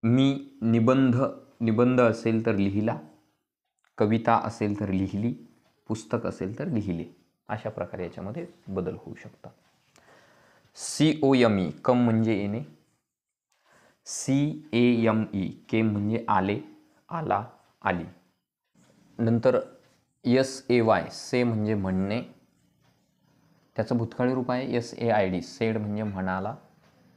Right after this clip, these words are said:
म्हणाली, म्हणाले. क्रियापदाच्या दुसऱ्या रूपाचं म्हणजे व्ही टूचा वापर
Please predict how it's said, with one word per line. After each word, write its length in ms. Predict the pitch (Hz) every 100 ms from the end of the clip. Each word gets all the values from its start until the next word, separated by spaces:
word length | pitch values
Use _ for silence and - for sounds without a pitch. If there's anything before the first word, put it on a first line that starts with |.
| _ _ _ -
म्हणाली, 480 | 101 98 95 95 120
म्हणाले. 500 | 117 101 95 90 139 - _ _ _ _ _ _ _ _ _ _ _ _ _ _ _ -
क्रियापदाच्या 680 | 127 147 151 151 151 160
दुसऱ्या 400 | 143 127 135 147
रूपाचं 500 | 135 104 101 92 - -
म्हणजे 240 | 101 104 113
व्ही 220 | 113 107
टूचा 320 | 110 117 123
वापर 400 | 113 98 - 110